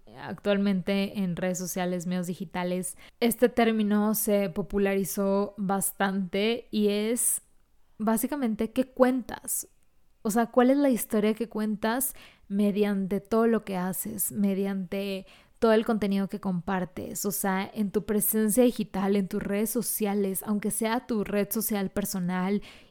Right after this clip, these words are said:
y que no te importe volverte súper famoso y tener muchos seguidores, pero aún con tus personas cercanas, ¿cuál es la historia que cuentas de ti?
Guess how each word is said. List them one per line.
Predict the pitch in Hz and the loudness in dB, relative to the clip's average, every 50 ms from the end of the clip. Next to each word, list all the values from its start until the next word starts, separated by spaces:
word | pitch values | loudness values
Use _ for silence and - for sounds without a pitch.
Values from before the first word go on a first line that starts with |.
| _ | _
y | - 196 160 | -8 -8 -8
que | - - 208 202 196 190 185 185 185 185 180 180 180 | -6 -6 -4 -2 0 0 0 0 0 0 0 -2 -2
no | 180 196 196 - | -2 -4 -4 -2
te | - 214 | -2 -2
importe | 220 208 - - 214 208 202 196 - - 208 202 196 196 196 190 | -2 -4 -2 0 0 0 0 0 -2 -4 -2 -2 0 0 0 0
volverte | 180 185 185 185 160 185 185 175 - - 190 185 | 0 0 0 0 0 0 -2 -2 -2 -4 -4 -4
súper | - 196 175 - 190 | -4 -6 -8 -8 -8
famoso | - 208 196 185 180 190 196 - - - 208 196 196 | -4 -4 -2 -2 -2 -2 -4 -6 -6 -4 -4 -2 -2
y | 196 196 | -4 -4
tener | - 196 180 190 185 185 | -6 -6 -6 -4 -4 -4
muchos | 190 190 190 - 208 180 | -4 -4 -4 -4 -4 -4
seguidores, | - 208 202 190 180 175 180 180 175 180 196 202 - | -2 0 0 0 0 0 0 0 2 0 0 -2 -2
pero | - - 196 196 190 185 - - - - - - - - _ _ _ _ _ _ - | -2 -2 0 0 0 -2 -4 -8 -14 -20 -20 -20 -20 -20 _ _ _ _ _ _ 0
aún | - 226 220 226 240 262 269 277 294 285 | 2 4 6 6 6 4 4 2 0 -2
con | - - 302 294 262 | -2 -2 -2 -2 0
tus | - 262 - - | 0 0 0 0
personas | - 220 208 - 214 202 208 220 214 | -2 -4 -2 0 0 0 0 0 2
cercanas, | 240 202 202 - - 202 190 185 190 190 214 202 - - - _ | 0 0 -2 -2 -4 -2 0 0 0 0 0 0 -2 -4 -6 _
¿cuál | - - 226 220 233 | 0 2 4 6 6
es | 240 | 4
la | 254 262 254 | 4 4 2
historia | 214 - - - 214 202 202 202 208 | 2 0 -2 -2 0 0 0 0 0
que | - 208 196 | -2 -4 -4
cuentas | - - 202 202 196 170 - 202 202 175 165 | -2 -2 -2 0 0 -2 -2 -2 -4 -2 -2
de | 190 180 | -2 -4
ti? | - - - - 220 196 175 170 | -4 -6 -4 -2 0 0 -2 -4